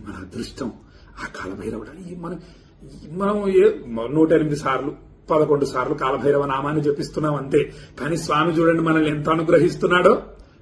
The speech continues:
అద్భుతం కదా కాలభైరవుడు. దేవరాజ సేవ్యమాన పావనాంఘ్రి పంకజం వ్యాళయజ్ఞ సూత్రమిందు శేఖరం కృపాకరం నారదాది యోగి బృంద వందితం దిగంబరం కాశికాపురాధినాథ కాలభైరవం భజే, కాశికాపురాధినాథ కాలభైరవం భజే, కాశికాపురాధినాథ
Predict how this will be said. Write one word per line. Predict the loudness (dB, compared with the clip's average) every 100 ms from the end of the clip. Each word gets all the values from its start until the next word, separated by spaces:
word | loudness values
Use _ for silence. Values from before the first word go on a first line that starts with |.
| -18
అద్భుతం | -4 2 4 4
కదా | 2
కాలభైరవుడు. | 0 -2 -2 0 0 0 -4 -6 -20 -20 -16 4
దేవరాజ | 8 8 8 8 8
సేవ్యమాన | 6 4 4 4 4 4 2
పావనాంఘ్రి | 4 4 4 4 2 2 4 4
పంకజం | 4 2 0 0 -4 -4
వ్యాళయజ్ఞ | -4 0 2 2 0 -6
సూత్రమిందు | -4 -6 -4 -6 -4 -4
శేఖరం | -4 -4 -6 -8 -10
కృపాకరం | -10 -10 -6 -8 -8 -14 -16 -20 -20 -20 -10
నారదాది | -4 -2 0 0 0
యోగి | 0 2 2
బృంద | 0 -2 0
వందితం | -2 -2 -2 -2 -2
దిగంబరం | -2 -4 -4 -4 -4 -8
కాశికాపురాధినాథ | -10 -10 -10 -8 -6 -6 -6 -6 -6 -8 -8 -12 -14 -18 -20 -20 _ -8
కాలభైరవం | -2 0 4 4 4 2 0
భజే, | 2 4 4
కాశికాపురాధినాథ | 2 -4 -6 -4 -4 -4 -6 -6 -6 -8 -8 -10
కాలభైరవం | -10 -10 -10 -10 -10 -12 -12
భజే, | -12 -12
కాశికాపురాధినాథ | -10 -8 -8 -8 -8 -8 -8 -8 -8 -10 -10 -12